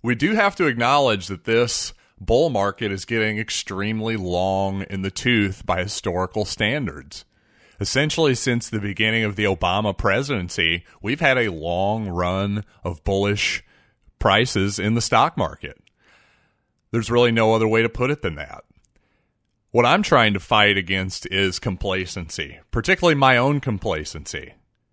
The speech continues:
It's easy to feel a false sense of security when you've had years and years of easy money, if you will. Easy money in the stock market, relatively easy gains. Of course, it's never that easy in the stock market. It only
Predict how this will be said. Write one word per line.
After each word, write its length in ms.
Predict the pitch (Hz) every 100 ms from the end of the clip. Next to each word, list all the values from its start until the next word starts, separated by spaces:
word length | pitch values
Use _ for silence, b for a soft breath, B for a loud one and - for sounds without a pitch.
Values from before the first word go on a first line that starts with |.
| _ _ -
It's 200 | 113 151
easy 320 | 180 160 156
to 180 | - 127
feel 680 | - 135 127 117 113 110 98
a 80 | 95
false 360 | - 123 127
sense 300 | - 123 -
of 100 | 113
security 840 | - 90 - 127 127 104 90 85 b 104
when 540 | 90 98 98 95 95 95
you've 140 | 101
had 280 | 110 107 87
years 480 | 85 90 104 113 110
and 180 | 107 92
years 600 | 85 87 92 95 - - b -
of 520 | 90 95 92 92 - 107
easy 340 | 117 120 120
money, 400 | 117 139 143 90
if 140 | 76
you 120 | 87 76
will. 380 | 73 52 - _ _ -
Easy 300 | 110 113 110
money 380 | 104 107 107 104
in 100 | 98
the 80 |
stock 340 | - 113 120 -
market, 420 | 95 67 - 67
relatively 680 | 85 113 113 - 110 101 101
easy 320 | 90 92 90
gains. 540 | 85 104 92 64 - -
Of 80 | -
course, 240 | 104 92
it's 140 | 85
never 200 | 120 110 85
that 280 | 123 170
easy 300 | 120 87 92
in 80 | 82
the 80 | 76
stock 360 | - 82 78 82
market. 320 | 78 80 92
It 140 | 90
only 400 | 90 90 80 78